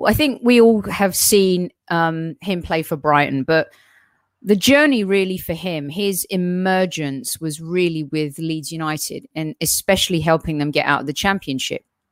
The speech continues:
And let me tell you something, guys, this is really important.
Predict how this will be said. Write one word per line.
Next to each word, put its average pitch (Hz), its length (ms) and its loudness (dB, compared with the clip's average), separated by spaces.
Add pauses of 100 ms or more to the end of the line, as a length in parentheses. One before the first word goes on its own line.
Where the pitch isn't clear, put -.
(720)
And 214 140 4
let 277 100 4
me 381 80 0
tell 294 180 2
you 247 100 4
something, 160 320 -2
guys, 143 280 -4
this 214 160 -4
is 202 100 -4
really 240 300 0
important. 160 580 -6